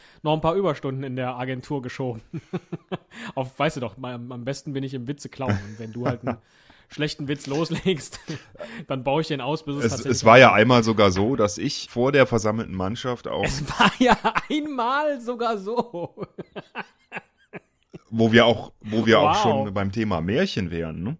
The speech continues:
Speaker 2: Schon fast. Es war einmal, da hatte der Esel einen wunderschönen Vortrag vorbereitet für die Freitagsrunde in der Werbeagentur. Und als er den dann vortragen wollte, kam der Teddy rein, meinte, „Ihr, heute fang ich mal an.“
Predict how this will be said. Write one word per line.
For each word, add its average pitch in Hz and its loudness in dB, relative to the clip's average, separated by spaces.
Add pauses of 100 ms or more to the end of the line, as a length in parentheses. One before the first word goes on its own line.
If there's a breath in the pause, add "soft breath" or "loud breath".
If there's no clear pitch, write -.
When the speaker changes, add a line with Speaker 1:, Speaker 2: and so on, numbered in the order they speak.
(140)
Speaker 2:
Schon 92 -4
fast. - -6 (320 loud breath)
Es 113 -6
war 160 4
einmal, 117 0 (100)
da 104 4
hatte 123 -4
der 85 0
Esel 87 -6
einen 78 -8
wunderschönen 117 -2
Vortrag - -6
vorbereitet 101 -4
für 143 -2
die 147 -6
Freitagsrunde 104 -4
in 110 -8
der 87 -2
Werbeagentur. 87 -6 (100)
Und 110 -2
als - -2
er 113 -2
den 104 -2
dann 92 -2
vortragen 85 -4
wollte, 87 -4
kam 143 -6
der 87 0
Teddy 90 -6
rein, 104 -6
meinte, 107 -6
„Ihr, 92 -2
heute - -4
fang 101 0
ich - -12
mal 92 -2
an.“ 180 -6